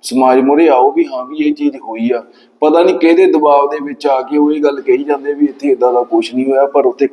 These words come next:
ਘਟਨਾ ਵਾਪਰੀ ਆ। ਉਹਦੇ ਸੰਬੰਧ ਵਿੱਚ ਅਸੀਂ ਅੱਜ ਚਾਰ ਵਜੇ ਐਸ ਐਸ ਪੀ ਸਾਹਿਬ ਹੁਸ਼ਿਆਰਪੁਰ, ਉਹਨਾਂ ਦੇ ਨਾਲ ਅਸੀਂ ਗੱਲਬਾਤ ਕਰਾਂਗੇ, ਤਾਂ ਜੋ ਬਣਦੀ ਕਾਰਵਾਈ ਉਹ ਕਰਵਾਵਾਂਗੇ।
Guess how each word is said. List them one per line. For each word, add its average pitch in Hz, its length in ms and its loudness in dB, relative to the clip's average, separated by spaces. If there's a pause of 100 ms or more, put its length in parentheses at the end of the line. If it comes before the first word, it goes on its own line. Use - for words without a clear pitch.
ਘਟਨਾ 110 260 -4
ਵਾਪਰੀ 117 480 0
ਆ। 170 120 4 (520)
ਉਹਦੇ 160 260 4
ਸੰਬੰਧ 143 380 0
ਵਿੱਚ 143 300 -2
ਅਸੀਂ 139 300 0
ਅੱਜ 127 140 -6 (100)
ਚਾਰ 120 280 0
ਵਜੇ 123 420 2 (120)
ਐਸ 120 200 -4
ਐਸ 127 160 -8
ਪੀ 131 200 0
ਸਾਹਿਬ 127 380 -2
ਹੁਸ਼ਿਆਰਪੁਰ, 120 720 -2 (960)
ਉਹਨਾਂ 147 260 2
ਦੇ 139 80 2
ਨਾਲ 131 340 2
ਅਸੀਂ 131 320 -6
ਗੱਲਬਾਤ 120 460 -2
ਕਰਾਂਗੇ, 143 480 0
ਤਾਂ 139 100 4
ਜੋ 131 200 0
ਬਣਦੀ 123 360 -4
ਕਾਰਵਾਈ 127 440 0
ਉਹ 135 140 4
ਕਰਵਾਵਾਂਗੇ। 135 680 -4